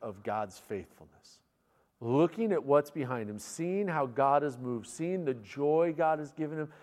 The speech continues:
seeing how God has been honored in his life, seeing all that God has done for him in the rear view mirror, and he's looking ahead to the hope that he still has.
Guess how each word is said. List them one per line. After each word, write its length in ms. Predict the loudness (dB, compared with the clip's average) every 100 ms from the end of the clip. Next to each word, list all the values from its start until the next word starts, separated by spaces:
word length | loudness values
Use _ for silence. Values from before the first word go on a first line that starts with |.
| -20 _
seeing 480 | -8 -2 0 0
how 320 | 0 2 2 2 -14 _
God 320 | 8 8 8
has 160 | 4 0
been 160 | -2
honored 460 | 0 0 2 2 0
in 100 | -2
his 160 | -4 2
life, 280 | 2 2
seeing 540 | -6 -8 -2 0 0 -4 -10 0 8
all 400 | 10 12 10 8
that 180 | 4
God 220 | 6 4 4
has 100 | 0
done 200 | -2 0
for 200 | 0 -2
him 80 |
in 160 | -2 -4
the 120 | -4
rear 440 | -4 -4 -2 0 -2
view 320 | -6 -6 -4
mirror, 600 | -6 -6 -6 -6 -10 -16 _ _ _ _ _ _ _ _ _
and 100 | -8
he's 200 | -8 -6
looking 400 | -4 -4 -2 -4
ahead 680 | -4 -8 0 0 0 -6 -16 _ _ _ _ _
to 120 | -8
the 100 | -6
hope 480 | -6 2 2 2 -2 -20 _ _
that 140 | -6 -6
he 140 | -8
still 440 | -10 -10 -6 -6 -6
has. 540 | -12 -14 -16 _